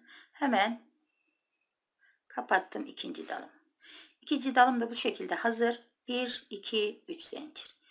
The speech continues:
İki defa doladım. İki, iki, iki olarak aldım. Altı tane zincir. Yuvaya kapattım. Geri kalan kısma beş sık iğne.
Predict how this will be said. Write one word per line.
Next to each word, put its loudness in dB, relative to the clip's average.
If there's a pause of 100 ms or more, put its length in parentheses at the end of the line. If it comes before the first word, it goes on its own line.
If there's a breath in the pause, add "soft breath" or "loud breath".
(480 loud breath)
İki -2
defa 4
doladım. -2 (2000)
İki, -6 (560)
iki, 0 (160)
iki -4
olarak -2
aldım. -20 (1700)
Altı 2
tane 2
zincir. -4 (2000)
Yuvaya 0
kapattım. -8 (920)
Geri -2
kalan -2
kısma -4
beş -2
sık -10
iğne. -14